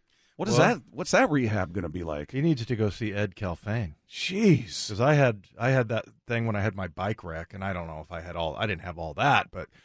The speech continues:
Speaker 2: still, there was all these docs like, "I can't fix that. It's like a
Speaker 1: <laughs> I
Speaker 2: torn."
Speaker 1: can't, you just take it off.
Speaker 2: Yeah, they were like,
Speaker 1: <laughs> Just
Speaker 2: uh,
Speaker 1: get rid of it.
Speaker 2: "It's like a torn, uh, jeans. How you get a hole in your jeans.
Speaker 1: It's too big.
Speaker 2: Yeah,
Speaker 1: Can't
Speaker 2: you
Speaker 1: fix
Speaker 2: can't,
Speaker 1: it.
Speaker 2: you can't put 'em."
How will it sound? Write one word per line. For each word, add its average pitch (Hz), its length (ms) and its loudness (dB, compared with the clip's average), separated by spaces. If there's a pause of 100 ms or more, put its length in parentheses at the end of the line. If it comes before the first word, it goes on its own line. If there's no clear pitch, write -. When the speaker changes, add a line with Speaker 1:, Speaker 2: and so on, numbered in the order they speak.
(120)
Speaker 2:
still, 127 360 2
there 101 100 0
was 98 80 -2
all 117 140 4
these 104 140 0
docs 107 280 -2
like, 92 140 -8
"I 117 120 -6
can't - 240 -12
fix - 260 -20
that. 92 200 -10 (180)
It's - 140 -12
like 127 140 2
a - 20 4
Speaker 1:
<laughs> - 160 -4
I - 80 6
Speaker 2:
torn." 135 100 8
Speaker 1:
can't, 151 240 8
you 143 120 4
just 135 220 2
take 110 200 0
it 92 100 -6
off. 76 220 -8
Speaker 2:
Yeah, 127 340 4
they 107 80 2
were 113 120 4
like, 113 220 0
Speaker 1:
<laughs> - 20 -2
Just 110 260 4
Speaker 2:
uh, - 20 -4
Speaker 1:
get 175 140 6
rid 113 160 8
of 95 100 2
it. 110 60 2
Speaker 2:
"It's - 120 0
like 156 120 6
a 135 160 6
torn, 139 520 2 (140)
uh, 95 300 -8
jeans. 120 600 2
How 98 340 -2
you 98 160 -2
get 92 160 -4
a 90 40 -6
hole 113 360 0
in 107 80 0
your 95 100 -2
jeans. 98 480 -2
Speaker 1:
It's 107 160 -4
too 131 160 10
big. 107 320 8
Speaker 2:
Yeah, 127 160 0
Speaker 1:
Can't 110 120 4
Speaker 2:
you 110 80 -2
Speaker 1:
fix 92 100 -2
Speaker 2:
can't, 123 200 0
Speaker 1:
it. - 80 -20
Speaker 2:
you 123 120 -10
can't 117 240 -8
put 117 160 0
'em." 104 180 -2